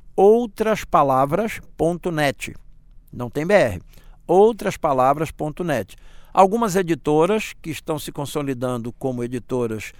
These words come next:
responsáveis por um sem número de títulos importantes. A Boitempo é uma editora importante. A editora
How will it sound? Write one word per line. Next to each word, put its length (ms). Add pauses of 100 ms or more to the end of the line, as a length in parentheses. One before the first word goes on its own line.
(200)
responsáveis 840 (140)
por 120
um 100
sem 200
número 340
de 140
títulos 460
importantes. 720 (480)
A 100
Boitempo 800 (300)
é 100
uma 100
editora 340
importante. 680 (440)
A 120
editora 560